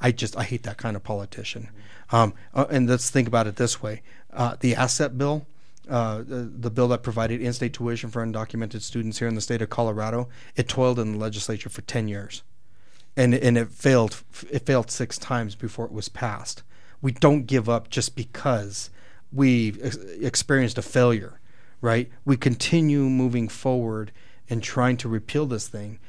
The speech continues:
because it is killing our state. And so for Polis to say that, I just, I just think that it makes him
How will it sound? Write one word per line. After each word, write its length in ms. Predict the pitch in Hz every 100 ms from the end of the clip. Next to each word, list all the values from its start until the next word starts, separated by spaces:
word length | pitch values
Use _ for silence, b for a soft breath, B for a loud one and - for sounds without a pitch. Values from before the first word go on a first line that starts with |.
| b b
because 380 | - 117 143 127
it 180 | - 127
is 160 | 123 -
killing 480 | - 139 123 127 135
our 140 | 113
state. 500 | 104 - 127 139 113 - b b b b -
And 100 | 120
so 100 | 131
for 140 | 123
Polis 340 | 120 147 147 -
to 80 | 127
say 180 | 139
that, 140 | 135 135
I 60 | 120
just, 220 | 113 - 127 -
I 120 | 120
just 240 | 110 107
think 140 | - 110
that 120 | 110
it 40 | 110
makes 220 | 107 -
him 140 | 117